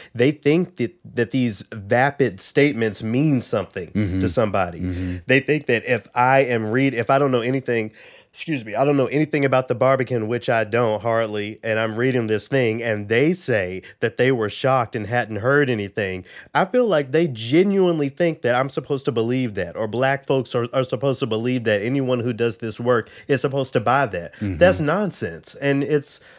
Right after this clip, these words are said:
Speaker 1: um, it, it's just tired. So, I mean, but, but back to my original point, again, not to blame the folks who work there, but what do you think about the idea of folks who work in these systems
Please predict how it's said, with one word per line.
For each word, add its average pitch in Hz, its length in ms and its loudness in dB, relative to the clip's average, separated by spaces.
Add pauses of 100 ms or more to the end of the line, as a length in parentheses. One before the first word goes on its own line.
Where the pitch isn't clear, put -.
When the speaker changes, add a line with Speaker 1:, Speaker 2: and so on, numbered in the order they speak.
(140)
Speaker 1:
um, 151 200 0
it, 151 160 2
it's 156 180 2
just 139 220 -4
tired. 113 440 0
So, 104 200 -2
I 139 80 2
mean, 143 280 0
but, 139 280 4
but 143 340 0
back 196 260 0
to 175 60 0
my 123 240 2
original 107 480 -2
point, 107 400 -2 (280)
again, 127 280 2
not 165 200 -2
to 127 120 0
blame 117 560 0
the 98 100 -2
folks 117 360 -2
who 127 100 0
work 135 300 0
there, 123 160 2
but 110 120 -2
what 143 180 0
do 190 60 -4
you 180 80 -2
think 170 280 -2
about 117 260 -2
the 120 100 -2
idea 117 560 0 (180)
of 113 140 -2
folks 127 260 -2
who 135 100 0
work 120 340 -2
in 117 140 -2
these 107 200 -4
systems 117 540 -4